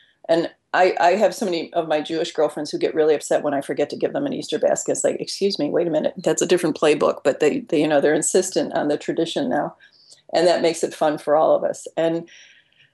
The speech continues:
so I think that's the giddiness and the fun and the silliness and the playfulness of, of an entire life. And I see it every time I go into a skilled care setting. The elders who are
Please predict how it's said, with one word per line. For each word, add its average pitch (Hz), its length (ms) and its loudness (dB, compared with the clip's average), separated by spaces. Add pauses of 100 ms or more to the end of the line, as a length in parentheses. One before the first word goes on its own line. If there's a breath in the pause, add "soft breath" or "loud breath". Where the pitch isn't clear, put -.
(160)
so 254 180 4
I 247 80 4
think 339 160 4
that's 254 200 2
the 226 100 -6
giddiness 175 680 -2
and 160 160 -8
the 156 60 -8
fun 151 560 -4
and 151 120 -2
the 156 60 -6
silliness 147 680 0
and 156 100 -4
the 143 60 -4
playfulness - 960 -2
of, - 400 -4 (300)
of - 160 -2
an 147 100 0
entire 151 380 2
life. 147 300 4
And 165 100 2
I 175 80 2
see - 280 2
it 269 60 4
every 220 220 0
time 185 340 -4
I 165 120 -2
go 160 280 0
into 165 360 -4
a 160 40 0
skilled 151 480 -2
care 160 240 -2
setting. 147 800 0
The 165 160 6
elders 220 720 4
who 180 260 4
are 175 640 2